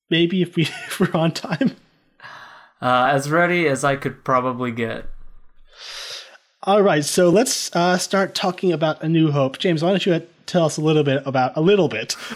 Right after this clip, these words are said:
Speaker 1: <laughs> about how this film came to be?
Speaker 2: Yeah, I was about to say, where to even begin, man? Um, there are books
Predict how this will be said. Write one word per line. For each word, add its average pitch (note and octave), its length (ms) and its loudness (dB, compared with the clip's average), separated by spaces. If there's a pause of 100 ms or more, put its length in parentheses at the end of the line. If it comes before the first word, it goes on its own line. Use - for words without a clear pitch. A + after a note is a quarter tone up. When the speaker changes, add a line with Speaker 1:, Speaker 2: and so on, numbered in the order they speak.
Speaker 1:
<laughs> - 260 -2
about - 460 0 (220)
how F3+ 160 2
this E3 240 2
film D#3 200 2
came D3 200 -2
to C3+ 100 -2
be? A#2+ 320 -4
Speaker 2:
Yeah, B2 220 -2
I A2+ 60 -4
was A#2 40 -6
about C3 120 -4
to - 60 -16
say, A#2 280 -2
where C3+ 240 0
to F3+ 60 0
even C#3+ 220 0
begin, A#2 520 -2
man? A2 480 -2
Um, A2+ 560 0 (160)
there F3 200 4
are C#3 320 2 (100)
books - 680 0